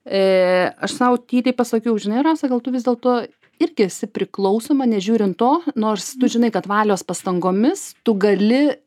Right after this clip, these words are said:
būti be telefono.“ Bet įsijungia toks, žinai, lengvabūdiškumas.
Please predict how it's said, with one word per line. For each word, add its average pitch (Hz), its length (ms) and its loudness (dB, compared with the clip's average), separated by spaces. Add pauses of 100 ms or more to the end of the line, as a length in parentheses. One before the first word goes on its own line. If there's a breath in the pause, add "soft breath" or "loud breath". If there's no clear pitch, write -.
(360)
būti 220 400 0
be 196 120 2
telefono.“ 196 760 0 (240)
Bet 220 560 0 (360 loud breath)
įsijungia 285 640 0
toks, 214 200 -2
žinai, 247 360 2 (180)
lengvabūdiškumas. 208 1300 0